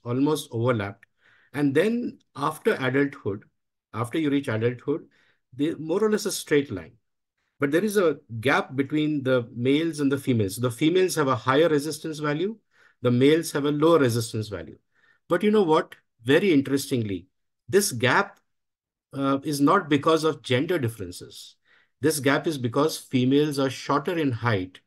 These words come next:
than males. So when you actually do the calculations for the difference between males and females from the age of twenty to the age of nineteen, the difference is only because of height.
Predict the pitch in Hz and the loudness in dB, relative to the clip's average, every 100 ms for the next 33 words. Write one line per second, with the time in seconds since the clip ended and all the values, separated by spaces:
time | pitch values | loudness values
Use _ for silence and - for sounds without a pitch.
0 | _ _ 107 120 117 113 85 - - _ | _ _ -2 2 2 2 -2 -8 -20 _
1 | _ - - 170 143 143 170 143 143 208 | _ -10 -2 2 4 4 6 2 0 -2
2 | 214 139 170 196 - 131 123 165 151 143 | -2 0 0 2 2 2 0 0 0 0
3 | 135 113 - 139 135 120 127 208 202 - | -2 -4 -4 -2 0 0 0 -2 -2 -4
4 | 135 147 135 120 143 143 139 127 - 123 | -2 2 4 4 2 0 -2 -2 -2 0
5 | 127 90 92 117 - _ _ _ _ - | 0 -2 -6 -10 -14 _ _ _ _ -2
6 | 135 156 180 - 117 131 127 131 131 139 | 0 2 -2 -8 -2 0 2 2 2 0
7 | - 120 120 139 139 - 131 123 117 117 | -2 -4 -2 -2 -4 -4 -4 -4 -6 -12
8 | _ 113 107 120 120 104 107 117 139 101 | _ -6 -4 -4 -6 -4 -4 -2 -2 -2
9 | 101 _ _ _ _ _ _ 123 160 147 | -6 _ _ _ _ _ _ 0 2 2
10 | 143 202 196 175 139 135 165 127 117 117 | 0 0 0 0 2 2 0 -2 -2 -2
11 | 117 - 90 - - | -4 -8 -12 -12 -20